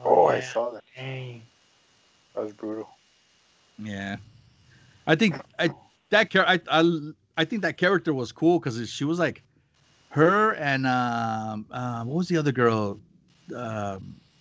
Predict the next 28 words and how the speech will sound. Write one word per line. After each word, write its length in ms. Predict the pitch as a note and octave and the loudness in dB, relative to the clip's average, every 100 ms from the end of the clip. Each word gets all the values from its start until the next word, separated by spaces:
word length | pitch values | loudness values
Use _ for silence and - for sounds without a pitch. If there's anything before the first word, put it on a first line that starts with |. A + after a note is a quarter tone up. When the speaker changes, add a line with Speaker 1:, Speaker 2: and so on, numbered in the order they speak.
| - | -2
Speaker 3:
where 180 | C#3 C#3 | 4 6
she 120 | - | 6
walked 240 | E3+ F3 | 6 6
into 260 | F#3+ D#3 E3+ | 2 4 6
a 60 | B2 | 6
house 480 | B2 C3+ A#2+ G2+ - - _ _ _ | 4 4 2 -2 -10 -20 _ _ _
and 200 | B2+ B2 | -6 -2
then 140 | A#2 A#2+ | 0 0
she 160 | C3 | -2
took 220 | C3+ D3+ - | 0 0 4
the, 720 | C#3 B2 A#2 A2 G#2 G2 F#2+ - _ - | 4 6 4 2 0 -4 -8 -14 _ -6
the 220 | C#3+ C3 | -2 -2
stun 260 | G#2+ D#3+ F3 | 2 4 6
Speaker 2:
Mitsuko? 40 | |
Speaker 3:
gun 120 | E3 | 6
from 160 | C#3 B2+ | 4 0
the 100 | A#2+ | 0
other 120 | C#3 | 0
girl. 260 | C3+ G#2 F2+ - _ _ | -2 -6 -10 -16 _ _
Speaker 2:
Mitsuko 460 | D#3+ E3 E3 - G3 | -6 -6 -4 -2 0
or 140 | F#3 | -2
something 200 | - F#3+ | -6 -6
like 100 | G3 | -6
that? 120 | G3 D#3+ | -6 -6
Mitsuko? 380 | E3+ - G3 F#3+ _ _ _ - | -10 -10 -12 -12 _ _ _ -12
Speaker 3:
Yeah, 80 | E3 | -10
Speaker 2:
Mitsuko? 380 | - C#3 F#3+ | -8 -6 -2
Speaker 3:
dude, 160 | F#3 D#3+ | 2 0